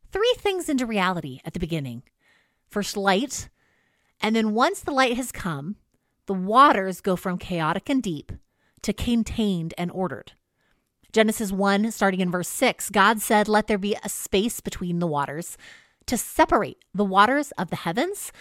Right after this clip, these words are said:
from the waters of the earth." And that is what happened. God made this space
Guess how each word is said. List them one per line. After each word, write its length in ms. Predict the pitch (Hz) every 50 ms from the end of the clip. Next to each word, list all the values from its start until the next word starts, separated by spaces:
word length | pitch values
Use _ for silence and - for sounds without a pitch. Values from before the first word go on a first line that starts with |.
| - - - -
from 560 | - - - - 339 359 247 175 175 196 214 -
the 80 | -
waters 440 | 247 233 220 214 208 208 202 - - _ _
of 80 | - 175
the 160 | 175 175 214
earth." 400 | 254 196 - - - - - - - _ _ _ _ _ _ _ _ _ _ _ _ _ _ _
And 180 | - 233 226 208
that 160 | 180 190 190
is 120 | 196 -
what 100 | - 202
happened. 520 | - - 254 262 - - - - - - _ _ _ _ _ _ _ _ _ _ _ _ _ _ _ _
God 220 | - 208 208 202 196
made 300 | 208 202 202 214 196 180
this 120 | 202 -
space 640 | - - - - 247 247 208 170 - - - -